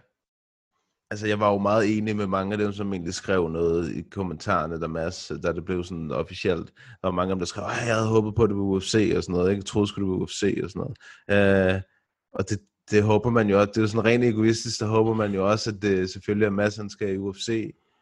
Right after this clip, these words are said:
og kæmpe mod, altså, på den største scene. Men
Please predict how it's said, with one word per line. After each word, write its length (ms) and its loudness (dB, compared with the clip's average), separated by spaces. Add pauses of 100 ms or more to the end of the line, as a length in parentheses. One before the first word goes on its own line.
(140)
og 80 -12
kæmpe 300 -4
mod, 460 -2
altså, 220 -8 (100)
på 60 -10
den 120 -10
største 440 -6
scene. 380 -8 (720)
Men 400 -4